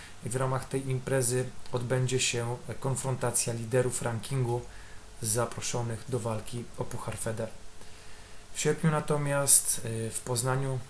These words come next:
odbędzie się druga edycja międzynarodowych mistrzostw ifchema. Także Polska będzie gospodarzem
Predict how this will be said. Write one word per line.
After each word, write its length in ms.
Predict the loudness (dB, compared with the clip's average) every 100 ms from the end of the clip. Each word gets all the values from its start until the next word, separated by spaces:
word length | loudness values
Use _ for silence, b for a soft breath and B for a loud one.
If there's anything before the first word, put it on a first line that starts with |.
| -6
odbędzie 420 | -2 2 2 2
się 360 | 2 4 2 2 -4
druga 300 | -4 0 4
edycja 500 | 4 4 4 4 4
międzynarodowych 880 | 2 0 2 2 2 2 2 0 -2
mistrzostw 640 | -2 0 0 0 0 0 -2
ifchema. 540 | -4 -2 0 0 -2 -6 B B B B B B
Także 360 | -4 -2 0 -2
Polska 480 | 2 2 2 2 0
będzie 540 | 2 2 2 2 0 -4
gospodarzem 680 | 0 2 2 4 4 4 2